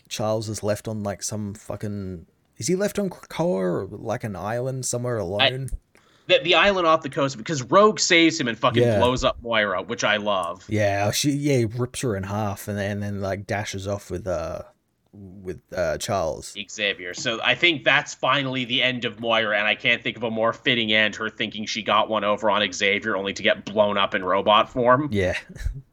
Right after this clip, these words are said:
Speaker 2: So I guess that's officially all of her lives gone now.
Speaker 1: I, I guess so. Yeah, 'cause she was Moira X, Moira ten. <laughs>
Speaker 2: Yeah.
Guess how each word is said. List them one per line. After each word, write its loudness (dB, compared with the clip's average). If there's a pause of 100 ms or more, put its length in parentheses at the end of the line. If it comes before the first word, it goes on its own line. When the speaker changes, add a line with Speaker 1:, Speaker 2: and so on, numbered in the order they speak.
(640)
Speaker 2:
So 6
I 6
guess 2
that's -4
officially -6 (140)
all 0
of -4
her -2
lives 2
gone -2
now. 0 (160)
Speaker 1:
I, -2
I -8
guess -4
so. -2
Yeah, 4
'cause -2
she 0
was -2
Moira -2
X, -2
Moira -4
ten. -4 (240)
<laughs> -8 (300)
Speaker 2:
Yeah. 2